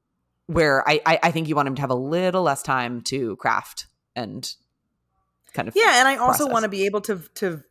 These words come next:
Speaker 2: read his body language and read his tone
Speaker 1: Yes.
Speaker 2: and, like, feel how he's, you know,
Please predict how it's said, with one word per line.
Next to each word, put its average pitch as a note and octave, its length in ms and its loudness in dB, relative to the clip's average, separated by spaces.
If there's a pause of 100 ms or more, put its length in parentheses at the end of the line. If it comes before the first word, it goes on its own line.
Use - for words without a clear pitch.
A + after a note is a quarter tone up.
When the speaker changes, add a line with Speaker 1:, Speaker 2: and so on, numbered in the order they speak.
(180)
Speaker 2:
read F#3 240 -6
his E3 100 -4
body F3+ 300 0
language C#3+ 400 -6
and C#3+ 100 -8
read D#3 220 -6
his D#3 160 -4
tone D#3+ 500 -6 (300)
Speaker 1:
Yes. C#3+ 180 -2
Speaker 2:
and, D3+ 560 0
like, D3 240 -2
feel F3+ 440 -4
how D#3 240 -6
he's, D#3+ 420 -8
you D#3+ 140 -10
know, B2+ 260 -8